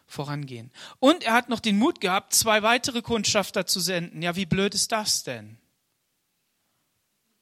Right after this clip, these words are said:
Jetzt war er auf einmal in der Situation, dass Mose auch gestorben ist, der große Prophet, der große Anführer, mein Lehrer ist jetzt auch noch, hat auch noch Mist gebaut.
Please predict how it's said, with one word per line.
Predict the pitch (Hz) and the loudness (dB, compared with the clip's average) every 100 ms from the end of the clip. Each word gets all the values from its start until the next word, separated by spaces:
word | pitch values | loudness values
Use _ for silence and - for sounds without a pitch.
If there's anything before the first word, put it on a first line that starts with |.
| _ _ _ _ _ _ _ _ _ _ _ - | _ _ _ _ _ _ _ _ _ _ _ -8
Jetzt | 175 196 | -4 0
war | 233 240 | 2 0
er | 226 208 | -2 -4
auf | 196 - | -8 -4
einmal | 214 233 226 | -2 0 0
in | 196 | 0
der | 185 | -2
Situation, | 175 190 175 165 - 240 233 | -4 -8 -8 -4 0 0 0
dass | 175 180 | -2 -2
Mose | 180 170 - | -6 -4 -4
auch | 214 | -4
gestorben | - - 214 202 202 | -4 -6 -4 -6 -6
ist, | 185 | -6
der | 175 | -8
große | 170 180 170 - - | -6 -4 -4 -8 -16
Prophet, | - 147 - 220 226 | -12 -10 -6 -6 -6
der | 170 156 | -6 -6
große | 156 165 170 170 | -6 -6 -4 -4
Anführer, | 196 - 214 202 202 196 - - - | -6 -6 -6 -2 -2 -4 -10 -18 -2
mein | 165 170 | 0 0
Lehrer | 170 208 202 160 | -2 -4 -4 -4
ist | - | -4
jetzt | 156 | 0
auch | 175 196 | 4 4
noch, | 190 | 4
hat | 170 - | 0 4
auch | 254 | 6
noch | 254 220 | 4 2
Mist | 233 - - | 0 0 -2
gebaut. | 214 220 247 254 | 0 4 4 0